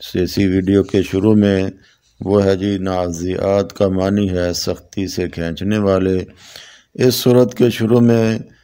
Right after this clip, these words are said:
फरिश्तों की मुख्तलिफ सिफ़ात बयान की गई हैं,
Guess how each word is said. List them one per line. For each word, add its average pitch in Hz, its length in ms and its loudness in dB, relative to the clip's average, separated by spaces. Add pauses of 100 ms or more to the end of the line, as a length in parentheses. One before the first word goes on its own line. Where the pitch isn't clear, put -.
(280)
फरिश्तों 117 500 2
की 113 180 0
मुख्तलिफ 110 540 2
सिफ़ात 101 720 0
बयान 104 300 0
की 98 180 -2
गई 95 220 0
हैं, 90 420 -6